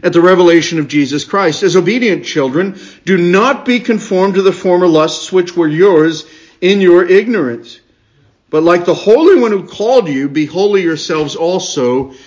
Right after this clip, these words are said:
in all your behavior." Well, he's expounding upon what that means, about what, what it means to put aside our sins and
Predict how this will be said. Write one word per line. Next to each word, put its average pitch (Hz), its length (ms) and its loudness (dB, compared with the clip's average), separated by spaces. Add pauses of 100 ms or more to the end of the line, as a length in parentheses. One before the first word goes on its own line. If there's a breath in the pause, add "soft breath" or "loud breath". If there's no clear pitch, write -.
(180 loud breath)
in 127 180 -2
all 131 300 0
your 123 300 0
behavior." 120 640 -4 (1900 soft breath)
Well, 143 160 0
he's 156 140 0
expounding 180 520 -2
upon 117 360 -6
what 123 180 -4
that 131 180 -4
means, 151 400 -2
about 139 340 -4
what, 147 300 -2
what 139 220 0
it 180 120 0
means 147 440 -2
to 156 100 -6
put 143 200 -2
aside 143 420 -2
our 147 100 -2
sins 147 480 0
and 131 180 -4